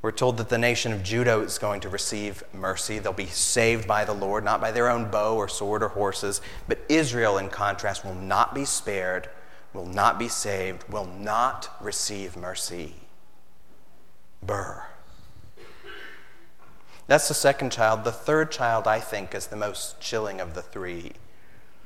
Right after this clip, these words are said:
When the third child is born, a, a boy, this boy is named Lo Ami, meaning "not my people."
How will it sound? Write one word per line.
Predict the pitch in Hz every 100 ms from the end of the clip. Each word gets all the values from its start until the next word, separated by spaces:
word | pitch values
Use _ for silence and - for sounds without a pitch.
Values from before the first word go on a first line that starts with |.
| - - - - - - - - - - - - - - - - -
When | 123 120 117
the | 113
third | 110 - 160 156
child | 117 101 95
is | 98 90
born, | 90 90 85 90 131 147 - - - - - - - - -
a, | 95 92 - -
a |
boy, | 95 98 127 101 85 71 90 123 - - - 110
this | 117 123
boy | 120 113 110
is | 107 104
named | 110 104 101
Lo | 92 101 123 139
Ami, | 139 117 117 113 90 76 - - -
meaning | 107 104 98 95 -
"not | 101 104 107 120 - - -
my | 101 98 95 92 -
people." | 92 90 - 87 -